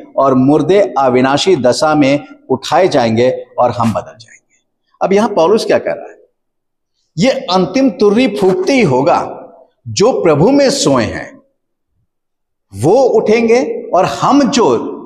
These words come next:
उस समय जीवित रहेंगे, हम बदल जाएंगे। जैसा मैंने पिछले संदेश में भी कहा कि हम बदल जाएंगे। स्वर्ग में जाने के लिए, प्रभु के पास जाने के लिए, प्रभु के पास रहने के लिए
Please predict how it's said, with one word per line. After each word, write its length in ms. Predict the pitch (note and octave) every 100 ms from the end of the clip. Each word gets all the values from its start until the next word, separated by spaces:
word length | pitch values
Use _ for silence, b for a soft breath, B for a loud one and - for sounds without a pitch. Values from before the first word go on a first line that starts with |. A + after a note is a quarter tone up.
| - - _
उस 240 | G#3 A3 -
समय 240 | A3 B3+
जीवित 460 | F3+ - G#3 C4+ A#3+
रहेंगे, 520 | F3+ C3 B2 D3+ - B B - -
हम 320 | B3 F3+ -
बदल 320 | E3 D#3 G3 F#3
जाएंगे। 500 | D3+ F2+ G2 - - _ _ -
जैसा 240 | C#3 D#3+
मैंने 400 | D3 C3+ C#3 C#3 - - -
पिछले 280 | C3+ F3+ F#3+
संदेश 420 | D#3+ C3+ C3 C3
में 140 | B2
भी 100 | A2+
कहा 380 | G#2+ G2 G2+ D3+ b b _
कि 100 | F#3
हम 440 | F3+ - F3+ C#3+ -
बदल 320 | C3+ F3+ F#3
जाएंगे। 460 | D3 G#2 F2+ E2+ - -
स्वर्ग 540 | - - - F#3+ A#3+ A3+
में 180 | B3 A3+
जाने 300 | E3+ C#3 A#2+
के 120 | A#2
लिए, 120 | B2
प्रभु 380 | C#3 - E3+ A#3
के 120 | F3
पास 320 | - F3 D#3+ C3+
जाने 220 | B2+ A2+
के 100 | A2
लिए, 100 | C#3+
प्रभु 260 | - E3 G#3+
के 120 | A3
पास 500 | G#3 F#3+ - - - B2+
रहने 280 | C#3+ F#3+ A#3
के 180 | D3+
लिए 340 | D3 C3+ E3+